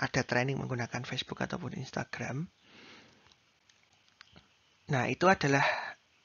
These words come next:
salah satu keunikan dari H C I. Jadi, Facebook dan Instagram, tim pembuat softwarenya ini benar-benar memperhatikan yang dinamakan dengan H C I-nya ini.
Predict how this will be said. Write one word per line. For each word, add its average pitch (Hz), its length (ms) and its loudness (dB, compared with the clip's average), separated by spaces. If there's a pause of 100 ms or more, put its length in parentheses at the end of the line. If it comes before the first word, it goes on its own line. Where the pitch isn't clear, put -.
(120)
salah 151 320 2
satu 160 240 0
keunikan 165 640 2
dari 143 240 0
H - 160 -4
C - 80 -2
I. - 80 -4
Jadi, 147 220 0 (1400)
Facebook - 480 0
dan 143 160 4
Instagram, 143 560 2 (160)
tim 156 320 4
pembuat 131 480 0
softwarenya 131 560 0
ini 165 320 0 (480)
benar-benar 135 560 0 (1120)
memperhatikan 143 1040 -2 (400)
yang 131 480 -2 (400)
dinamakan 127 480 -4
dengan 120 240 -2
H - 160 -2
C - 80 -2
I-nya 123 320 -2
ini. 104 160 -6